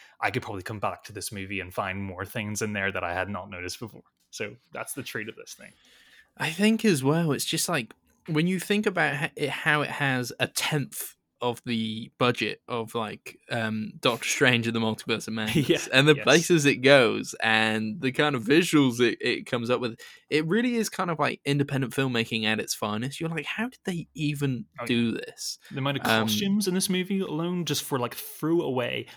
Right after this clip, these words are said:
Speaker 1: millisecond shots or sets or anything, it's crazy.
Speaker 2: How do you even, like, plot this? How do you even go about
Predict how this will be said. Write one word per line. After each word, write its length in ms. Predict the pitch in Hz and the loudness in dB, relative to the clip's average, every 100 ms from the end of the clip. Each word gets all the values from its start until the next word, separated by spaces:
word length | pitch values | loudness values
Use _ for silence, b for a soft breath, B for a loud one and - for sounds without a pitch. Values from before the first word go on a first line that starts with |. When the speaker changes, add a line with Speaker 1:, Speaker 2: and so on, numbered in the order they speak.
| B | B
Speaker 1:
millisecond 920 | 127 127 139 143 - 123 - - 107 | -4 -2 -2 -2 0 -2 -4 -8 -6
shots 540 | 101 - - 135 - - | -4 -4 -4 -6 -6 -8
or 220 | 120 110 | -8 -4
sets 460 | - - 139 143 - | -2 -2 -4 -8 -10
or 80 | |
anything, 340 | - 175 - 104 | -8 -8 -8 -10
it's 160 | 101 - | -10 -10
crazy. 300 | 180 - - _ _ _ - | -10 -10 -16 _ _ _ -8
Speaker 2:
How 200 | - 226 | -4 0
do 100 | 254 | 4
you 60 | |
even, 240 | 254 254 220 | 4 4 2
like, 280 | 190 - - | 0 -4 -6
plot 300 | - 214 - | 0 0 2
this? 140 | 123 | 0
How 100 | 160 | 0
do 80 | 196 | 2
you 80 | 254 | 2
even 140 | 247 | 2
go 140 | 214 185 | 2 2
about 240 | 175 | 2